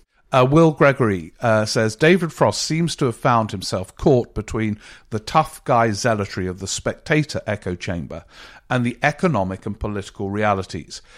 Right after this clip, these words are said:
Hence the briefing behind his back on the European Court of Justice climb down last week, which seems the trigger for his departure." Yeah, ex-, I,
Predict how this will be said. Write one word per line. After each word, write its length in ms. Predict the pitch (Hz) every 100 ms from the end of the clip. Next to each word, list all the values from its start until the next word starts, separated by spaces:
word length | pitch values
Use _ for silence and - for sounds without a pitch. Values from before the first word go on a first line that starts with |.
| - -
Hence 420 | 147 165 - -
the 80 | 151
briefing 500 | 117 110 - 90 85
behind 420 | 90 113 123 117
his 120 | 101
back 320 | - 85 -
on 80 | 90
the 80 | 92
European 600 | 98 110 107 117 95 101 _
Court 260 | - 95 -
of 200 | 95 -
Justice 420 | 156 - 92 -
climb 320 | - 101 92
down 240 | 87 82
last 380 | 92 92 92 -
week, 280 | 127 95 - - - - -
which 260 | 110 -
seems 320 | 143 131 120
the 120 | - 104
trigger 360 | - 120 107
for 160 | 82 87
his 160 | 95
departure." 640 | - 90 123 117 - - 73
Yeah, 260 | 110 107 82
ex-, 220 | 107 98
I, 220 | 104 110